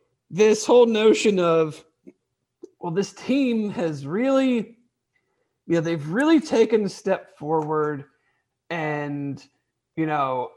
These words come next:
you just don't know after last year because they didn't have a spring practice and they didn't have summer workouts, and they've had all that stuff this year,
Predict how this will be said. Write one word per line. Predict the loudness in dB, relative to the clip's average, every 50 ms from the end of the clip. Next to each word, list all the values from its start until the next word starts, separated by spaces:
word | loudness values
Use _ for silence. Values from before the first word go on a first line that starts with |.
| _ _ _ _ _ _ _ _ _ -10
you | -8 -6
just | -2 -2 -2 -4 -4 0
don't | 2 2 2 2 2 0 -2
know | 0 0 2 2 4 4 2 2 -2 -6 -10 -16 _ _ _ _ _ _ -10 -4
after | -2 -2 -2 -4 -4 -6 -4
last | 0 2 4 4 2 0 -2 -8 -10
year | -6 -4 -2 -2 -2 -2 -4
because | -4 -6 -8 -6 -6 -6 -6 -6 -6
they | -6 -6 -6 -4
didn't | -2 0 0 0 0 0
have | -2 -2 0 0 0 0 -2 -2
a | -4 -6
spring | -6 -12 -16 -10 -6 -4 -4 -4 -4 -6 -8
practice | -8 -6 -2 0 0 0 -2 -2 -6 -4 -4 -4 -6 -8
and | -8 -8
they | -8 -8
didn't | -8 -8 -6 -6 -4 -4 -6 -8 -6
have | -4 -4 -4 -4 -6
summer | -6 -6 -4 -4 -4 -2 -4 -6
workouts, | -4 -4 -4 -4 -6 -6 -8 -6 -4 -2 -2 0 0 -2 -4 -6 -10 -20 -20 -20 _ _ _ _ -20 -20 -20 -20 -20 _ _ _ _ _ _ -4 -4
and | -4 -2 -2
they've | -4 -4 -4
had | -2 -2 0 2 2 2 2
all | 4 4 4 2
that | 2 2 0 0 -2 -4
stuff | -12 -6 -2 -2 -2 -2 -4
this | -4 -4 -4 -4 -4 -4 -8 -10
year, | -8 -6 -4 -2 -2 -2 -2 -2 -4 -6 -10